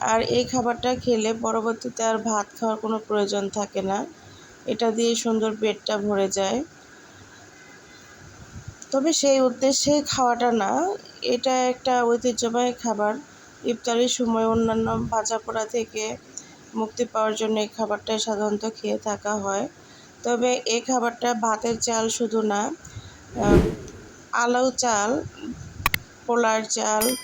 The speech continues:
দিয়ে এই রান্নাটা করা হয় বিশেষ করে। তো অনেকেই ভাতের চাল দিয়েও তৈরি করে, তো আমি আপনাদের সঙ্গে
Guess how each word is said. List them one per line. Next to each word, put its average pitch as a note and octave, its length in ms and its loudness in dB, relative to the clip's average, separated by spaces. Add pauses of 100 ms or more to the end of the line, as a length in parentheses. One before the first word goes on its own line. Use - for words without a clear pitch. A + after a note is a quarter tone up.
(600)
দিয়ে B3 240 4
এই B3 160 4
রান্নাটা G#3+ 640 0 (460)
করা A3 260 2
হয় G#3 280 -2
বিশেষ G#3 400 -2
করে। G#3+ 420 -2 (680)
তো C#4+ 60 -2
অনেকেই C4 380 2
ভাতের A#3 360 0
চাল A3+ 260 0
দিয়েও A#3 240 4
তৈরি A3 300 0
করে, G#3+ 400 -2 (120)
তো C#4+ 60 -6
আমি A#3 300 2
আপনাদের A3+ 400 -2
সঙ্গে A3+ 440 -2